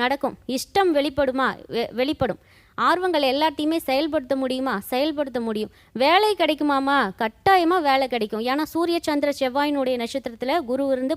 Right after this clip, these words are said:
பார்க்க போறாருங்கிறதுனால, அரசோ பிரைவேட்டோ நல்ல உத்தியோகத்துக்கு போகக்கூடிய, மனசு நிறைவு பெறக்கூடிய காலம் அப்படிங்கிறதுல இது வந்துட்டு எந்த ஒரு மாற்று கருத்தும்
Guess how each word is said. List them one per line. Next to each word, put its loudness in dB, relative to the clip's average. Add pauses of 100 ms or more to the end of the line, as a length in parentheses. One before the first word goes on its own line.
பார்க்க -2
போறாருங்கிறதுனால, -4 (500)
அரசோ 0 (120)
பிரைவேட்டோ 2 (160)
நல்ல 0
உத்தியோகத்துக்கு -2
போகக்கூடிய, 0 (120)
மனசு 0 (120)
நிறைவு 2
பெறக்கூடிய -2 (120)
காலம் 0
அப்படிங்கிறதுல -4 (400)
இது -2
வந்துட்டு -4 (100)
எந்த -2 (120)
ஒரு 2
மாற்று -4
கருத்தும் -2